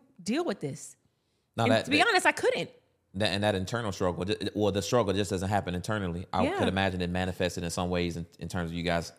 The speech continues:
Speaker 2: daily interaction or just relationship altogether.
Speaker 1: Yeah.
Speaker 2: So what was some of the things that was happening with the communication or just the way you guys were dealing with each other
Speaker 1: I
Speaker 2: at
Speaker 1: mean,
Speaker 2: that
Speaker 1: it was
Speaker 2: time?
Speaker 1: some days I just couldn't speak.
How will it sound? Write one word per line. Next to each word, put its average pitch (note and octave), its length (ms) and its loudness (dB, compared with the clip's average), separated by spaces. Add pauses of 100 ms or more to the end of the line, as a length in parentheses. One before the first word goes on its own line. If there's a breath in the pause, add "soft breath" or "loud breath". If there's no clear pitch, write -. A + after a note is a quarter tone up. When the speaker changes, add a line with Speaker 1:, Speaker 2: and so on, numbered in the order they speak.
(140)
Speaker 2:
daily F2 260 0
interaction E2+ 500 0
or E2 40 -4
just E2+ 160 -4
relationship E2 520 -4
altogether. F2 560 0 (120)
Speaker 1:
Yeah. A3+ 260 0
Speaker 2:
So F2+ 200 0 (180)
what F#2 300 2
was F2+ 160 -2
some F#2 180 -2
of F2 40 -4
the E2+ 60 -4
things F2 260 -4
that E2+ 120 0
was D#2+ 100 -4
happening F2 360 0
with E2 200 -4
the D#2 200 -2
communication E2+ 680 -4
or E2 60 -6
just - 160 -10
the - 60 -6
way E2+ 120 -4
you E2 140 -4
guys D#2+ 280 -2
were C#2+ 80 -8
dealing D#2+ 240 -4
with - 80 -8
each - 120 -12
other D#2 140 -4
Speaker 1:
I - 20 -2
Speaker 2:
at A3+ 60 0
Speaker 1:
mean, A#3+ 120 2
Speaker 2:
that A3+ 60 0
Speaker 1:
it - 20 0
was A3+ 120 -2
Speaker 2:
time? A#3+ 180 -2
Speaker 1:
some B3+ 60 -4
days A3 200 -4
I G3 80 -2
just G3 180 -6
couldn't G3+ 360 -6
speak. - 500 -8